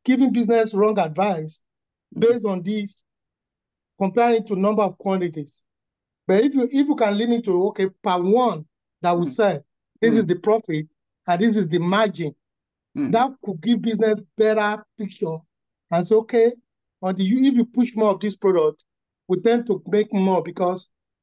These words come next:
Speaker 1: on each unit we make more. Does that make
Speaker 2: Okay.
Speaker 1: sense?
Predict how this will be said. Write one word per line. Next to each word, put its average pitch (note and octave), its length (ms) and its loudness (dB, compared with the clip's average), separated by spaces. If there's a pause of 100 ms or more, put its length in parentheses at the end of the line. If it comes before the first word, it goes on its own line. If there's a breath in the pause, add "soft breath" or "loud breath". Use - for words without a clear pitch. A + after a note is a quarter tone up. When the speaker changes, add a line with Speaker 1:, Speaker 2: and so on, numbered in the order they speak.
(140)
Speaker 1:
on F#3 220 2
each A#3+ 180 0
unit F#3+ 300 0
we E3 180 -6
make F#3 180 -2
more. D#3 240 -6 (400)
Does E3 160 0
that G3+ 140 2
make F#3+ 140 2
Speaker 2:
Okay. - 60 -8
Speaker 1:
sense? G3+ 300 -6